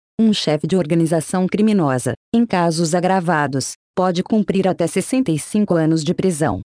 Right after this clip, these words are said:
Outro ponto polêmico mantido no texto é a proibição do auxílio reclusão para dependentes de condenados por crimes previstos na lei. O projeto ainda cria o Banco Nacional de Organizações Criminosas,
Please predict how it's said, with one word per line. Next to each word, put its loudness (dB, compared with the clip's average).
Outro 2
ponto 0
polêmico 0
mantido 0
no 2
texto 0
é 2
a 0
proibição 0
do 0
auxílio 0
reclusão 0
para 0
dependentes 0
de -2
condenados 2
por -2
crimes 0
previstos -2
na 2
lei. 0
O 0
projeto 0
ainda 2
cria 0
o 0
Banco 0
Nacional 0
de 0
Organizações -2
Criminosas, 0